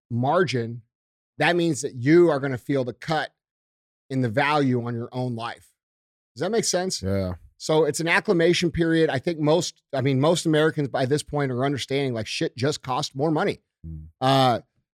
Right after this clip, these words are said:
Speaker 1: and unfortunately, we've got a government that's running wild that decides they can do this as much as they want. And, you know, and they still take our tax, which is totally messed up.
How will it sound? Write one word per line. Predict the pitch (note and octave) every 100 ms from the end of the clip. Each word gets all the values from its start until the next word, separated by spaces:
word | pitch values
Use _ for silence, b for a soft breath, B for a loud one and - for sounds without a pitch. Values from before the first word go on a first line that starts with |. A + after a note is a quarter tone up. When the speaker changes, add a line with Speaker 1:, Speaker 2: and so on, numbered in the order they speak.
| _ _ -
Speaker 1:
and | C#3
unfortunately, | C#3 D#3+ F#3 D#3+ E3+ F3+ -
we've | C#3 C3
got | D#3+
a |
government | B2+ D3 D#3+ E3+ F3
that's | B2+
running | D3 D3
wild | C3+ C#3+ F3 F#3 D3
that | A2
decides | A2+ D3 D3+ A2+
they | C3+ C#3+
can | B2+ B2
do | C#3
this | D#3 C#3+
as | A#2
much | C#3+ D3
as | C3
they | B2+
want. | C3 D#3 F#3+
And, | B2 B2+ B2
you | -
know, | B2+
and | B2+
they | B2+
still | - E3+
take | D#3+ D3
our | C#3
tax, | D3+ C3+ C3+ -
which | C3
is | A#2+
totally | - D3 D3+ C#3
messed | C#3 C#3 -
up. | D#3 -